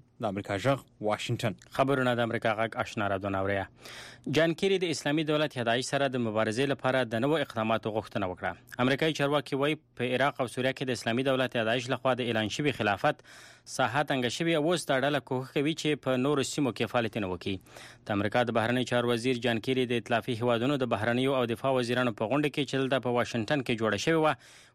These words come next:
Speaker 2: وویل چې اسلامي دولت یادایش کوښښ کوي چې ځان په یوې نړیوالې تروریستي ډلې بدله کړي. د څلوېښتو هیوادونو دغه مشران په واشنګټن کې راټول شوي دي چې د اسلامي دولت یادایش د ډلې سره د مبارزې په نوو لارو چارو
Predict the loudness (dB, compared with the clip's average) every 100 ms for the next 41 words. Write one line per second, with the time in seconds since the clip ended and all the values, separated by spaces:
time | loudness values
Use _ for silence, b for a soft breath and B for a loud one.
0 | -4 0 2 0 -2 -2 -2 -4 -4 -2
1 | 0 2 2 2 0 -2 0 0 -2 -6
2 | -4 -2 0 0 -2 0 0 0 0 0
3 | 2 2 2 2 2 0 -2 -4 -4 -2
4 | -2 0 0 0 -2 -2 -4 -6 -8 B
5 | B B B 2 2 2 0 -2 -2 0
6 | 2 2 0 0 0 -2 0 -2 0 0
7 | 0 0 0 0 0 -2 0 -2 -2 0
8 | 0 0 0 -2 0 0 0 2 2 0
9 | -2 0 0 0 0 0 0 0 0 2
10 | 0 0 0 0 0 -2 0 0 2 2
11 | 2 2 0 -2 0 0